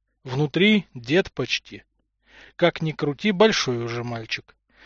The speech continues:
И сразу же захотелось задать естественным образом напрашивающийся вопрос. Какие же бесы потащили этого большого мальчика на ледяную горку?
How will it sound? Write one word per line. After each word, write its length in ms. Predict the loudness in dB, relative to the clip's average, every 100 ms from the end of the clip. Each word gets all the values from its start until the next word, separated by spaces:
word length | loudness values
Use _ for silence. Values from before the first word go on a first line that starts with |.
| -20 -8
И 80 | -2
сразу 480 | 0 2 2 2
же 120 | 0 -2
захотелось 640 | -4 -4 0 4 4 4
задать 460 | 2 0 2 0 0
естественным 880 | -6 0 0 0 -2 -2 0 2
образом 500 | 2 4 2 2 0
напрашивающийся 1000 | -2 2 4 4 2 0 0 0 0 0
вопрос. 600 | 0 0 0 -4 -4 -12 -16 -20 -20 -20 -8
Какие 340 | -2 4 6
же 160 | 8 6
бесы 640 | 2 4 10 10 8 2
потащили 760 | 0 0 4 6 6 4 6 6
этого 460 | 6 0 -6 -8
большого 560 | 0 0 4 4 4 6
мальчика 640 | 6 6 6 0 -4 -12 -14 -20 -4
на 120 | 2
ледяную 500 | 4 6 6 6 6
горку? 420 | 4 2 0 -14